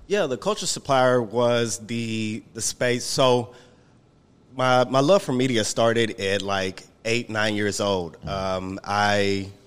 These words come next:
Speaker 1: worked at my church and worked on the video ministry and worked also in the audio department for my church. So I, like, loved media, like, just being out there. And, uh, I ended up going to school for tele-,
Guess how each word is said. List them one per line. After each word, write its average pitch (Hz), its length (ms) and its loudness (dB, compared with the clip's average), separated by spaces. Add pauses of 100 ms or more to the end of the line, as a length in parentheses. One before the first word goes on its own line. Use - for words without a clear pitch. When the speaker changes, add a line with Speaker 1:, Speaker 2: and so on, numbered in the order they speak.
(140)
Speaker 1:
worked 113 380 -4 (140)
at 101 260 -2
my 98 180 -4
church 110 600 -4 (180)
and 98 380 -6
worked 104 240 -4
on 98 240 -4
the 92 320 -8
video 107 340 -2
ministry 104 760 -4
and 92 420 -10
worked 95 300 -12
also 98 300 -6
in 95 60 -6
the 90 80 -8
audio 92 360 -4
department 90 440 -8
for - 80 -12
my 90 140 -10
church. 85 380 -10 (460)
So 123 720 2 (440)
I, 117 80 2
like, 117 340 -2
loved 110 360 2
media, 107 340 -4
like, 85 260 -8
just - 380 -10 (240)
being 104 340 -6
out 95 240 -2
there. 76 240 -14 (520)
And, 120 280 2
uh, 104 120 2
I 107 140 0
ended 120 200 2
up 110 60 -8
going 113 160 0
to 107 40 -4
school 120 240 -4
for 101 200 -6
tele-, 110 320 -4